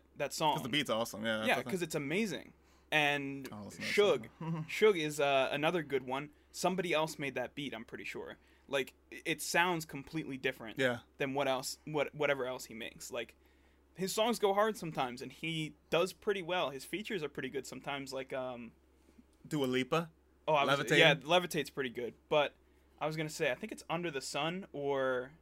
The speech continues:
Speaker 1: yeah, Under the Sun by,
Speaker 2: Oh,
Speaker 1: um,
Speaker 2: J. Cole?
Speaker 1: Dreamville,
Speaker 2: The
Speaker 1: yeah.
Speaker 2: Dreamville? Yeah, yeah,
Speaker 1: By,
Speaker 2: yeah.
Speaker 1: off the Revenge of the Dreamers album.
Speaker 2: Hmm.
Speaker 1: Um, his feature in that is really good.
Speaker 2: I'm trying to remember that
Speaker 1: I, I
Speaker 2: one.
Speaker 1: think it's Under the Sun.
Speaker 2: Probably.
Speaker 1: It's one of the Revenge of the Dreamers songs he's on.
Speaker 2: I'll take your word for it.
Speaker 1: Um, and then there's,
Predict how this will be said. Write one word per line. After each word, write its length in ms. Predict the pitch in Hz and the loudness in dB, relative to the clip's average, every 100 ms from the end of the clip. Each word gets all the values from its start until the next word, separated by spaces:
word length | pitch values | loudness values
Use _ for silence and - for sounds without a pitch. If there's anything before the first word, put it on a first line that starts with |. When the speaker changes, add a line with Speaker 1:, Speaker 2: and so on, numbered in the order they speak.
| - | -4
Speaker 1:
yeah, 160 | 160 147 | 0 2
Under 180 | 175 | 0
the 80 | 151 | -2
Sun 360 | 147 156 110 98 _ _ | -4 -4 -4 -10 _ _
by, 460 | 151 143 135 135 131 - | 6 8 8 4 0 2
Speaker 2:
Oh, 300 | 139 131 127 | 4 4 0
Speaker 1:
um, 100 | 123 | -2
Speaker 2:
J. 120 | 127 | 0
Cole? 240 | 131 131 | 2 4
Speaker 1:
Dreamville, 420 | 156 160 143 123 | 4 2 2 0
Speaker 2:
The 0 | 131 | 4
Speaker 1:
yeah. 160 | 139 120 | 4 4
Speaker 2:
Dreamville? 160 | 135 | 2
Yeah, 160 | 123 113 | 4 4
yeah, 60 | |
Speaker 1:
By, 80 | 113 110 123 | 2 0 -2
Speaker 2:
yeah. 80 | 147 | -2
Speaker 1:
off 100 | 143 | 0
the 260 | 147 127 123 | -2 -4 -4
Revenge 300 | 139 147 143 | -6 -4 -4
of 60 | 139 | -4
the 80 | 117 | -6
Dreamers 340 | 131 127 127 | -6 -6 -8
album. 320 | 117 113 127 - | -8 -8 -8 -2
Speaker 2:
Hmm. 160 | 151 120 - _ - | 0 -2 -6 _ 0
Speaker 1:
Um, 360 | 131 113 104 - | 2 2 -4 -2
his 220 | 170 208 | 0 0
feature 360 | - 254 269 160 | -2 -4 -2 0
in 100 | 135 | 0
that 140 | 123 | -2
is 140 | 127 | -4
really 280 | 127 180 135 | 0 0 0
good. 300 | 110 156 113 - - - | 0 0 -2 -8 -14 -12
Speaker 2:
I'm 60 | 123 | -6
trying 100 | 107 | -6
to 40 | |
remember 240 | 110 110 110 | -4 -2 4
that 40 | |
Speaker 1:
I, 60 | 156 | 4
I 60 | |
Speaker 2:
one. 80 | 151 | 4
Speaker 1:
think 260 | 151 233 254 | 0 -4 -2
it's 180 | 156 - | -4 -4
Under 180 | 139 110 | -6 -6
the 80 | 123 | -8
Sun. 380 | 143 113 85 - | -8 -10 -4 2
Speaker 2:
Probably. 240 | 165 110 - - - - | 2 2 -6 -16 -20 -20
Speaker 1:
It's 100 | - | -6
one 140 | 202 | -4
of 80 | 254 | -2
the 140 | 208 131 | -4 -4
Revenge 260 | 143 147 151 | -8 -6 -4
of 60 | 139 | -6
the 40 | 127 | -6
Dreamers 320 | 131 117 - | -8 -8 -12
songs 220 | 110 113 | -14 -14
he's 160 | 123 113 | -14 -12
on. 200 | 95 - | -14 -14
Speaker 2:
I'll 60 | - | -14
take 140 | 139 | -12
your 100 | 104 | -10
word 100 | 104 | -10
for 180 | - 113 | -8 -10
it. 140 | 113 | -4
Speaker 1:
Um, 520 | 143 139 131 - 82 - - - - - - - - - - - - | 2 4 2 0 -10 -18 -20 -20 -20 -20 -20 -20 -20 -20 -20 -18 -12
and 140 | 165 | -10
then 100 | 175 | -6
there's, 260 | 175 160 | -6 -8